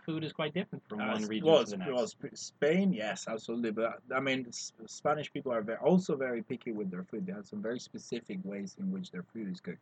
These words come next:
Speaker 2: I was just in Seville now, and one thing, uh, w-, it was very interesting. Uh, uh, what was it? Yeah, one thing that means, <sighs> yeah, no. Um,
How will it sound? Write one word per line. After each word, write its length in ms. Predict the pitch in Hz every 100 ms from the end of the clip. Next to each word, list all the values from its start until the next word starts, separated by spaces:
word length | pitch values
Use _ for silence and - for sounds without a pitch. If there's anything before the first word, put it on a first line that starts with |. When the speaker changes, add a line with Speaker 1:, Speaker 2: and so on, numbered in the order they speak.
| _ _ _ _ -
Speaker 2:
I 60 |
was 120 | 120 120
just 240 | 147 - -
in 80 | 113
Seville 500 | - 110 175 196 135
now, 260 | 95 92 - _ _
and 240 | 123 123 123
one 240 | 127 165 156
thing, 300 | 170 156 151 -
uh, 140 | 123 117
w-, 100 | 135
it 60 | 131
was 120 | 131
very 200 | 143 170
interesting. 560 | 156 175 147 - 120 107
Uh, 300 | 123 117 110 - _ _ _ _
uh, 40 | 117
what 200 | 127 143
was 240 | 151 147
it? 120 | 147 104 - _ _ _ -
Yeah, 160 | 165
one 240 | 165 175 175
thing 200 | 196 190
that 140 | 170
means, 320 | 160 160 165 -
<sighs> 1300 | - - - - - - _ _ _ _ _ _ _
yeah, 200 | 147 131
no. 180 | 120 107 - _ _ _ _ _ _ _ _ _ _ _ _ _ _ _ _ _ _ -
Um, 920 | 131 135 131 127 127 131 131 131